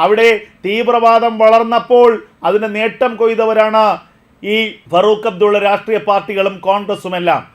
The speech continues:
അങ്ങനെയുള്ള ഒരു സാഹചര്യത്തിൽ നിന്ന് മാറി ജമ്മു കശ്മീർ സമാധാനത്തിൻ്റെ പാതയിലേക്ക് എത്തിയിരിക്കുന്നു. ജമ്മു കശ്മീരിൽ സാധാരണക്കാർക്ക് തെരുവുകളിൽ ആഘോഷങ്ങൾ നടത്താനുള്ള സാഹചര്യം ഉണ്ടായിരിക്കുന്നു. ഇന്ത്യയുടെ മിലിറ്ററിക്ക് അവരുടെ ഉത്തരവാദിത്വങ്ങളും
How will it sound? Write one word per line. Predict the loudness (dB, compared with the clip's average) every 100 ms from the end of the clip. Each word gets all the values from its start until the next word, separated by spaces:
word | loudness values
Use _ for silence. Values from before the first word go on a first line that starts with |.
| -12 -8
അങ്ങനെയുള്ള | -6 -6 -4 -4
ഒരു | -2
സാഹചര്യത്തിൽ | 0 0 -2 -4
നിന്ന് | -6 -2
മാറി | -2 -2 -4
ജമ്മു | -4 -6 -6
കശ്മീർ | -8 -2 -2 -4 -12 _ -6
സമാധാനത്തിൻ്റെ | -2 0 0 2 -2 -2 -4 0
പാതയിലേക്ക് | 0 -2 -6 -8
എത്തിയിരിക്കുന്നു. | -8 -8 -8 -8 -10 -14 _ _ -6
ജമ്മു | -4 -4
കശ്മീരിൽ | -4 -4 -4 -4 -2
സാധാരണക്കാർക്ക് | -2 0 0 -2 -4 -4 -2 0 0 0 -6 _ -8
തെരുവുകളിൽ | -6 -4 -2 0 0 0 0
ആഘോഷങ്ങൾ | 0 -2 -2 -6 -6
നടത്താനുള്ള | -2 -2 0 -2 -2
സാഹചര്യം | -2 -4 -6 -2
ഉണ്ടായിരിക്കുന്നു. | -2 -2 -6 -6 -8 -10 _ _ _ -12
ഇന്ത്യയുടെ | -8 0 2 2 0
മിലിറ്ററിക്ക് | -2 -2 0 -2 0 2 2 0 _ -6 -2
അവരുടെ | 0 -2 -2 -2
ഉത്തരവാദിത്വങ്ങളും | -4 -2 0 2 2 -2 -8 -6 -4